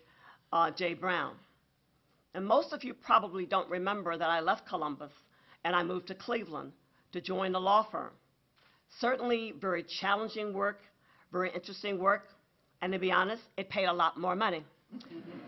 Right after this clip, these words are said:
But I was making the decision to move back to Columbus, and I called a dear friend and mentor. I was feeling a little nervous about which path I was going to take as I came back to Columbus. You know, I had this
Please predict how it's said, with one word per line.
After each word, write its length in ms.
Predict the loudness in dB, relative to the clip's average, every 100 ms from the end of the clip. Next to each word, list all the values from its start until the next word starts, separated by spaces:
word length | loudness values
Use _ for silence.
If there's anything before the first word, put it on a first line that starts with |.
| -12 -12 -14 -14 -14 -12 8
But 80 | 10
I 60 |
was 160 | 10 8
making 300 | 0 0 -2
the 60 | -2
decision 580 | -4 0 -2 0 -4 -4
to 80 | -4
move 340 | -2 -2 2
back 320 | 4 4 -2
to 100 | -10
Columbus, 520 | -8 0 0 0 -10 -16 _ _ _ _ _ _ -14 -2
and 100 | 0
I 120 | 0
called 760 | 0 2 8 10 10 8 2 -6 -8
a 60 |
dear 340 | -4 0 0 -2 -2
friend 420 | 0 2 0 -4 -4
and 180 | -4 0
mentor. 540 | 0 -2 -6 -10 -10 -12 _ _ _ _ _ _ _ 2
I 60 | 2
was 160 | 2 2
feeling 280 | 4 4
a 60 | 2
little 300 | 2 0 0
nervous 420 | 4 2 2 -8 -12 -20 _ _ -2
about 260 | 2 2 0
which 200 | -8 -8
path 340 | 2 4 4 0 -4
I 80 |
was 160 | -2 -4
going 200 | -6 -8
to 80 | -8
take 340 | -6 -6 -6 -14 -20 -20 -16 -8
as 120 | -4
I 60 | -4
came 260 | -2 -2
back 220 | 0 -2 -4
to 100 | -10
Columbus. 480 | -2 -2 -2 -10 -20 _ _ _ _ _ _ -6
You 100 | 4
know, 160 | 6
I 140 | 6 6
had 260 | 6 4
this 120 | 2